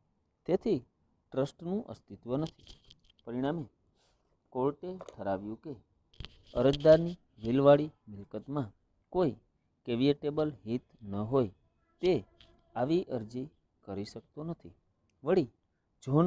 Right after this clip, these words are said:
બ્રાઉન ટ્રસ્ટનો અંત ઓગણીસો બોતેરના માર્ચમાં આવી ગયો હતો. આ સામે અરજદારે જણાવ્યું કે ટ્રસ્ટ તારીખ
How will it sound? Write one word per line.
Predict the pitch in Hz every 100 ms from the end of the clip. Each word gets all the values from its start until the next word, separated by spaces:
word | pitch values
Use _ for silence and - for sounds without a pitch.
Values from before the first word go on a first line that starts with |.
| 175
બ્રાઉન | 143 147 156
ટ્રસ્ટનો | - 95 - - 120 131 _ _ -
અંત | 165 110 _ _ _ - _ -
ઓગણીસો | 123 143 151 170 170
બોતેરના | 110 95 110 107 127 - _ _ _ -
માર્ચમાં | 101 107 110 - 139 117 - _ _
આવી | - 104 101 101
ગયો | 104 110
હતો. | 147 90 - _ _ _ _ _
આ | 123 156
સામે | - 175 190 - -
અરજદારે | 117 110 120 135
જણાવ્યું | 131 104 95 98 101 -
કે | 131 - _ _ _ _ _ -
ટ્રસ્ટ | 139 180 - 143
તારીખ | 101 120